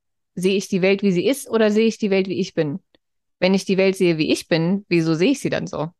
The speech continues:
Also was hat dazu geführt? War das jetzt meine Erziehung? War das Konditionierung? Waren das, also w-, wenn du da einmal mit angefangen hast, dann kannst du halt auch nicht wieder aufhören. Und je mehr Ausbildung ich gemacht habe und je mehr Bücher ich gelesen habe, ähm, zu allen möglichen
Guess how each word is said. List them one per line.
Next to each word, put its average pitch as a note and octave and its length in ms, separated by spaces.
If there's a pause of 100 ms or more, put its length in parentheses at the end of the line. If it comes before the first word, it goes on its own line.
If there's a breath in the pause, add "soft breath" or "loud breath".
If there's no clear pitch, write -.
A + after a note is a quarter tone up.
Also F3 240
was F3+ 160
hat F3+ 100
dazu F3 220
geführt? F#3+ 460 (560)
War E3+ 120
das F3 140
jetzt F3 140
meine E3 180
Erziehung? B3+ 480
War F3+ 80
das D#3+ 160
Konditionierung? G#3 840
Waren D#3+ 180
das, D#3 240 (200)
also D#3 300 (400 soft breath)
w-, - 140
wenn F#3 160
du G3+ 60
da G3+ 120
einmal G3+ 240
mit G3 140
angefangen F3 560
hast, - 360 (380)
dann F3 140
kannst G#3 280
du G3+ 40
halt F#3+ 160
auch F#3 100
nicht F#3 160
wieder E3 140
aufhören. C#3+ 520 (460)
Und F3 340
je F#3 160
mehr F3+ 180
Ausbildung G#3 420
ich F3 120
gemacht E3 320
habe E3 180
und C#3 120
je C#3+ 60
mehr D3 140
Bücher G3+ 300
ich E3+ 140
gelesen D3+ 380
habe, D3 520
ähm, C#3 460 (300)
zu D#3 440
allen E3 300
möglichen D#3 640